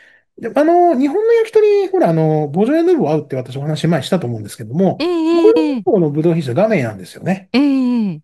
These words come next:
Speaker 1: はい。ですから、そんな形でね、鶏肉に相性がいいということで合わせていただけたらなと思いますね。
Speaker 2: はい。禁断のワインも合わせてお送りしております。さあ、
Speaker 1: はい。
Speaker 2: 続いて、東南アジアのイスラム料理、三つ目は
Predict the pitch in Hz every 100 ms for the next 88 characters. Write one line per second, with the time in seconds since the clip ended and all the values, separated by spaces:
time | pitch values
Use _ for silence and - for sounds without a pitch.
0 | - 190 190 165 139 135 220 - 220 -
1 | - - - 226 220 208 190 185 156 151
2 | _ - 175 - 190 190 180 175 156 170
3 | 196 135 185 143 127 120 135 135 110 107
4 | 113 - 117 190 156 117 101 - - -
5 | _ - - 165 196 _ _ _ _ _
6 | _ 185 165 160 160 156 277 311 208 -
7 | 175 320 349 208 - 170 - 185 - 185
8 | 185 165 202 - _ _ _ 370 381 -
9 | 320 349 311 311 - _ _ 180 202 202
10 | 196 190 165 165 151 139 - - - 247
11 | 285 269 262 247 202 147 180 - 339 392
12 | 349